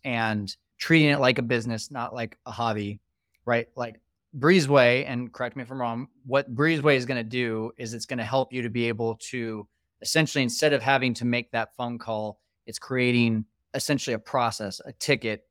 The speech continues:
that is going to get into that hand, the hand of the, the maintenance man who's gonna go and fix that toilet. When he's fixed that toilet, he's gonna send back some sort of confirmation or report that he's done that. And what we're essentially doing here, Matt, is we're taking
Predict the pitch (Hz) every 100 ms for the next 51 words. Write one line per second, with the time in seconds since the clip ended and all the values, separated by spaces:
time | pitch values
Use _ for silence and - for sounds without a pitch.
0 | - 120 113 123 113 131 120 117 117 123
1 | 131 127 117 127 120 113 - - 131 143
2 | 127 113 139 131 120 131 127 117 117 120
3 | 113 110 - _ _ - 127 127 135 117
4 | - 120 113 117 120 123 117 127 123 123
5 | 151 127 117 131 - 117 110 127 120 117
6 | 120 117 - 143 - 131 117 - 127 120
7 | 123 131 123 135 123 117 110 131 120 117
8 | 117 113 - _ _ _ 139 127 135 117
9 | 131 127 - 123 113 131 113 110 - 139
10 | 123 120 107 123 110 - 123 120 110 110
11 | _ _ - 127 135 139 127 117 160 143
12 | 135 120 147 147 131 113 123 120 113 -
13 | _ - 120 113 113 117 - 139 135 123